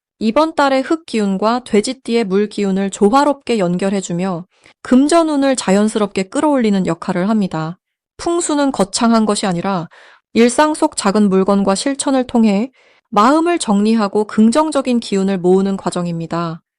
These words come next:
이번 달 돼지띠에게는 서두르지 않고 차분히 기다리며 준비하는 자세가 가장 큰 복을 부릅니다. 만약 내 전성기는 대체 언제 오는 건지,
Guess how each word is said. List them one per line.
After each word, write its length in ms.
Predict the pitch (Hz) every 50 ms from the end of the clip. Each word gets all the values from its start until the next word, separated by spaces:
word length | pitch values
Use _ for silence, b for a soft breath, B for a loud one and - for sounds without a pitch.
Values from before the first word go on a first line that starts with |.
| _ _ -
이번 320 | 220 233 226 330 359 349
달 180 | - 349 330 311
돼지띠에게는 760 | - 220 196 190 247 240 - 240 220 208 202 190 190 190 185
서두르지 440 | - 285 277 - 285 277 254 - 196
않고 480 | 175 165 180 - - 226 196 165 180 b b b b b b b
차분히 480 | - - - 370 359 370 370 359 330 302
기다리며 500 | - - 202 226 220 220 214 202 202 196
준비하는 540 | 190 - - 202 208 220 226 220 208 208 196
자세가 420 | 185 - 180 - 185 180 185 185
가장 460 | - - - 190 - 226 226 226 226
큰 260 | 226 - - 247 233 226
복을 240 | - 175 190 180
부릅니다. 680 | 175 - 170 175 175 170 160 - 165 156 156 156 175 - _ _ _ _ _ _ _
만약 360 | - 214 208 208 233 240 233 240
내 160 | - 202 214
전성기는 720 | 220 - 226 196 202 202 247 233 233 226 226 214 214 208
대체 320 | 208 - 202 190 - - 220
언제 340 | 190 180 190 202 214 254 254
오는 260 | 254 233 226 214 202
건지, 580 | 196 190 185 180 180 185 196 208 190 175 180